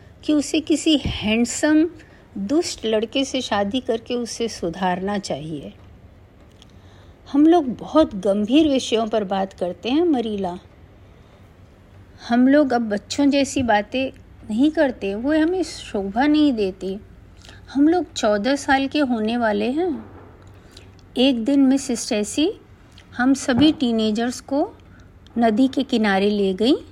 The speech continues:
और हमसे इस बारे में बातें करने लगी।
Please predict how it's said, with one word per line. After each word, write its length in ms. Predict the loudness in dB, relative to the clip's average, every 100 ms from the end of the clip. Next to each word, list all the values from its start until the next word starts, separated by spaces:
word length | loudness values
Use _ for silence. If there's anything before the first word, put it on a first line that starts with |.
| -20 -20 -10 -2
और 100 | 0
हमसे 420 | 0 0 0 0
इस 160 | 0 -2
बारे 260 | -2 0
में 200 | 0 2
बातें 360 | 2 0 -2 -6
करने 360 | -2 -2 0 -2
लगी। 380 | -2 -4 -6